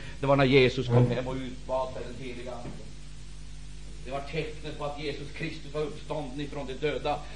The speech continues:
Ära vare Gud och Lammet. Den dagen Jesus satte sig på Faderns högra sida i härligheten,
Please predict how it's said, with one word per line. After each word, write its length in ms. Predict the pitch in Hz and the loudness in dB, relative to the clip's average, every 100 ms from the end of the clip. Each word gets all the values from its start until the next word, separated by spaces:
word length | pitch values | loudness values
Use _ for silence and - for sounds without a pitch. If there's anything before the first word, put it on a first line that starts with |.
| - | -2
Ära 320 | 151 151 147 | 4 6 6
vare 220 | 147 139 | 6 4
Gud 260 | 135 139 135 | 2 -2 -2
och 80 | 135 | 0
Lammet. 520 | 135 131 131 170 - | 0 4 10 10 8
Den 340 | 147 160 160 | 2 0 -4
dagen 360 | 156 151 156 147 | 2 2 2 -2
Jesus 460 | 151 160 - 151 - | 0 0 -2 -4 0
satte 320 | 165 - 147 | 0 0 -6
sig 200 | 160 160 | -2 -2
på 120 | 151 | -2
Faderns 480 | 143 165 147 156 160 | -2 0 2 0 0
högra 280 | 151 139 147 | 0 0 -4
sida 320 | - 147 139 | -4 -2 0
i 20 | |
härligheten, 580 | 143 143 135 143 151 147 | 2 2 2 0 0 -2